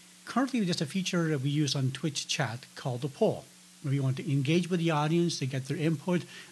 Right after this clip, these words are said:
on various different things. It's a great little feature to help, uh, streamers engage better with the audience. However, as a streamer, sometimes it's very easy for us to miss the poll when we have a, a, a moderator actually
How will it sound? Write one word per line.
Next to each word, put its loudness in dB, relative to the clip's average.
on 2
various 6
different -2
things. 0
It's -6
a 0
great 0
little 2
feature 0
to 0
help, 0
uh, 0
streamers 2
engage 2
better 2
with 0
the 4
audience. -2
However, 4
as 0
a 4
streamer, 2
sometimes 0
it's 4
very 2
easy 0
for -4
us -2
to -2
miss 4
the -8
poll -6
when 4
we 4
have 0
a, -2
a, -6
a 0
moderator 4
actually -4